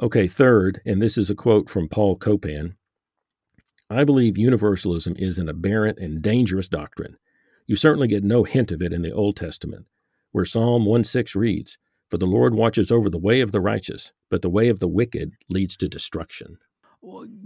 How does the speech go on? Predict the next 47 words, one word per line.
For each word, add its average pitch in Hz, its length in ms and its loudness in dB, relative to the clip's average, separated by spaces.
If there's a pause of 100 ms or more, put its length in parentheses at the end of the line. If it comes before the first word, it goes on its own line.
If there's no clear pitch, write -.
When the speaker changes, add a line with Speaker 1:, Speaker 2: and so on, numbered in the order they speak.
(100)
Speaker 2:
okay. 113 440 -10 (420)
Um, 104 880 -6
if 131 120 -16
you 147 60 -6
wanna 143 140 0
bring 123 160 -2
up 107 80 -6
the 107 120 -4
Old 139 280 -2
Testament 113 440 -6
in 117 120 -2
a 104 40 -4
book 113 420 -6
called, 107 580 -4 (560)
what, 123 180 -8
what's 123 160 -8
the 143 80 -6
name 139 80 0
of 131 60 -2
the 123 80 -4
book? 123 280 -8
About 107 300 -12
Speaker 1:
The 107 60 -2
Speaker 2:
heaven? 113 180 0
Speaker 1:
Case 104 160 4
for 107 140 0
Heaven? 104 340 0
Speaker 2:
Case 147 300 -4
for 127 120 -4
Heaven. 117 200 -2
Yeah, 131 100 0
Case 135 280 -4
for 120 100 -14
Christ, 110 340 -4
Case 117 180 -8
for - 120 -16
Heaven. - 120 -14
I - 60 -12
get - 140 -14
it. - 100 -20 (680)
Um, 113 680 2
he's 113 180 -2
the - 60 -12
case - 340 -6
for 104 240 -8
guy. - 300 -16 (520)
Speaker 1:
Yeah. 80 200 -6